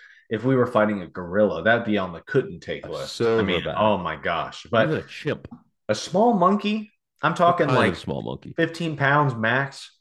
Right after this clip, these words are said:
Speaker 1: They're gonna be kind of like a squirrel where they're jittery. They're probably angry. Um, but I, I, it's just a simple, it's, it's like this squirrel. I mean, we could basically just repeat the conversation we just had about the squirrel, and I think that would cover it.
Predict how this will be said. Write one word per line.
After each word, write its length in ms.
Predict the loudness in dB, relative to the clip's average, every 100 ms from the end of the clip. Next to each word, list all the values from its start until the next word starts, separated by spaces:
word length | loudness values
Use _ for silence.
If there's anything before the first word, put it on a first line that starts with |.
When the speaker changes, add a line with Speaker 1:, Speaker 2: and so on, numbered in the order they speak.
| _ _ _ _ _ _ _ 0
Speaker 1:
They're 160 | 2
gonna 180 | 4 2
be 120 | 2
kind 180 | 2 4
of 100 | 4
like 120 | 4 2
a 40 |
squirrel 460 | -4 2 6 6 6
where 100 | 2
they're 140 | -2
jittery. 680 | -4 -2 0 2 0 -2 -8 _ _ _
They're 80 | -8
probably 480 | 0 2 2 2 0
angry. 520 | -2 -2 -4 -4 -8 _ _ _ _ -8
Um, 600 | -2 0 0 -4 -10 -12 -2
but 120 | -2
I, 140 | -2 -4
I, 120 | -6 -4
it's 180 | -4 -2
just 220 | -2 -2
a 80 | -4
simple, 580 | -2 -2 0 0 0 2
it's, 200 | 0 2
it's 200 | 2 4
like 160 | 2
this 160 | 0 -4
squirrel. 420 | -6 -6 -6 -6 0
I 80 |
mean, 140 | 2 4
we 100 | 2
could 160 | 2
basically 360 | 2 0 0 -4
just 220 | -4 -4
repeat 480 | -6 -2 -2 -2 -6 -6
the 80 | -4
conversation 580 | -2 -2 0 -2 -4 -6
we 60 | -8
just 120 | -2
had 120 | -2
about 180 | -2 -6
the 80 | -10
squirrel, 360 | -8 -2 0
and 80 | -2
I 40 | -6
think 180 | -10
that 120 | -10 -12
would 120 | -10
cover 300 | -8 -8
it. 60 | -12